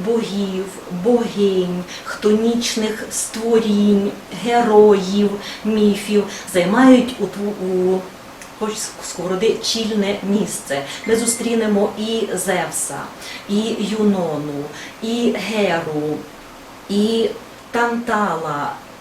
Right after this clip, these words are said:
і Сирену, і багато-багато інших, як я вже казала, античних міфологічних персонажів. Коли ми говоримо про те, як Сковорода звертається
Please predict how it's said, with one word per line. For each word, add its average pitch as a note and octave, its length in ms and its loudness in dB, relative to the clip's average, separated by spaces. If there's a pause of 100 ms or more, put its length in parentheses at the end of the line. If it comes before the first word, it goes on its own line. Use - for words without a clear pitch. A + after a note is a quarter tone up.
(100)
і A3+ 220 0
Сирену, G#3+ 960 2 (360)
і A3+ 200 0
багато-багато A3 1200 2 (180)
інших, A#3 560 2
як G3+ 160 -4
я F#3+ 140 -2
вже F3 180 -6
казала, F#3+ 640 -2 (280)
античних F#3 960 -2 (100)
міфологічних F3+ 880 -4 (100)
персонажів. F#3 800 -4 (340)
Коли B3+ 160 4
ми C4 220 10 (140)
говоримо F#3 580 -6 (220)
про E3+ 200 -4 (220)
те, G#3 160 -2
як F3+ 260 -4 (160)
Сковорода E3+ 680 -8 (500)
звертається E3+ 720 -6